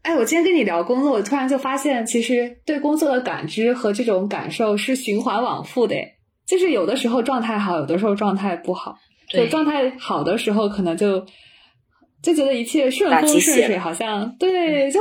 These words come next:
Speaker 1: 很容易，不用想什么工作，万事 OK 啊，聊什么工作呢？<laughs> 但好像又有的时候就会，嗯，又觉得有些低落，有些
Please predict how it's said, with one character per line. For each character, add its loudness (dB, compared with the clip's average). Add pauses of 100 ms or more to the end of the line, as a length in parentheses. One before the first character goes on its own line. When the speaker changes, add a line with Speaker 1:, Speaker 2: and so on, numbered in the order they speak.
Speaker 1:
很 2
容 2
易， 4
不 0
用 4
想 -2
什 2
么 0
工 0
作， -2
万 0
事 -2
OK 0
啊， -2
聊 0
什 2
么 2
工 2
作 0
呢？ 0 (460)
<laughs> -4
但 -2
好 0
像 0
又 2
有 2
的 0
时 -2
候 0
就 0
会， 0 (260)
嗯， -2
又 2
觉 2
得 2
有 0
些 0
低 0
落， 2
有 -4
些 0